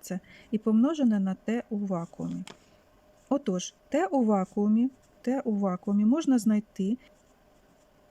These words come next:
L вакууму поділити на С. А L у вакуумі таке саме, як L у склі. Так? Тобто для цього ми підставимо з вами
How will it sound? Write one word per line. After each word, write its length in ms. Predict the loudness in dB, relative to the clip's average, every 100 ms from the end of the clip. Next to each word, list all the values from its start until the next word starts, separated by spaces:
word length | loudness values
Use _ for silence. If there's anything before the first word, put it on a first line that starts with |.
| _ _ _ -6
L 200 | -2 -2
вакууму 480 | -2 -6 -6 -8 -8 -8
поділити 500 | -6 -4 -4 -4 -2
на 200 | -2 -4
С. 300 | -8 -10 -10 -12 _ -20 -20 -10 -2
А 160 | -2 0
L 200 | 0 2
у 100 | 2
вакуумі 640 | 0 -2 -2 -2 2 2 2
таке 340 | -2 -2 -2
саме, 400 | -2 -2 -2 0
як 240 | -2 -4 -6 -2
L 280 | -2 -2 -4
у 140 | -6
склі. 480 | -6 -6 -2 -2 -4 _ _ -20 -20 _ -20 -20 -6
Так? 300 | -4 -4 -8 _ -20 -20 _ _
Тобто 240 | -12 -8 -4
для 160 | -4
цього 300 | -4 -2 2
ми 120 | 2
підставимо 580 | 0 -4 -4 -2 2 2
з 100 | 0
вами 260 | -2 -2